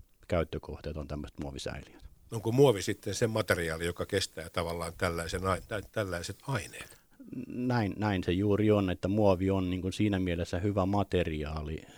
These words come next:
Speaker 1: että sen, se kestää P H-vaihteluja, kun mennään ihan niin kuin alhaalta ylös, on hapanta, on emästä, on neutraalia, niin muovi materiaalina on hyvä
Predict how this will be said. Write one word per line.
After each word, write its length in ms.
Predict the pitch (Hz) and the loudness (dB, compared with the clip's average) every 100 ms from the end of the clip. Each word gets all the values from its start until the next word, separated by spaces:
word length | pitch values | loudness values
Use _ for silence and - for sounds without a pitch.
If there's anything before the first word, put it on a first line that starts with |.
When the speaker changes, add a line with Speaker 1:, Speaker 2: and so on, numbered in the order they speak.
| 92 - | -14 -10
Speaker 1:
että 220 | 85 - | -8 -4
sen, 260 | 87 90 85 - - - | -2 -2 -4 -8 -12 -6
se 120 | - | -6
kestää 580 | - 101 - - 85 82 | 0 0 0 -4 -2 0
P 100 | - | 2
H-vaihteluja, 1080 | 95 85 85 85 90 82 - 85 82 78 | 2 2 -2 0 0 0 -4 -4 -2 -4
kun 200 | - 80 | -6 -6
mennään 460 | 82 82 80 82 78 | -4 -4 -4 -4 -4
ihan 300 | 85 87 78 | -4 -4 -6
niin 100 | 80 | -6
kuin 200 | 82 80 - - | -4 -6 -8 -4
alhaalta 500 | 90 80 85 82 78 | -4 -2 -4 -4 -2
ylös, 380 | 82 82 82 - | 0 0 0 -2
on 180 | 85 80 | -6 -2
hapanta, 500 | 85 - 82 78 80 | -2 0 -2 -2 -4
on 180 | 82 | -4
emästä, 540 | 78 80 80 78 - 78 | -4 -2 -2 -4 -8 -8
on 200 | 76 80 | -6 -4
neutraalia, 760 | 80 76 73 76 71 71 71 73 - - - - - | -4 -4 -4 -4 -4 -4 -6 -10 -16 -20 -20 -14 -8
niin 120 | 87 | -4
muovi 380 | 92 90 82 87 | 0 0 0 0
materiaalina 800 | 90 - 90 80 69 67 67 | -2 2 0 0 -4 -6 -10
on 240 | 73 78 80 | -8 -6 -4
hyvä 320 | 85 80 | -4 -4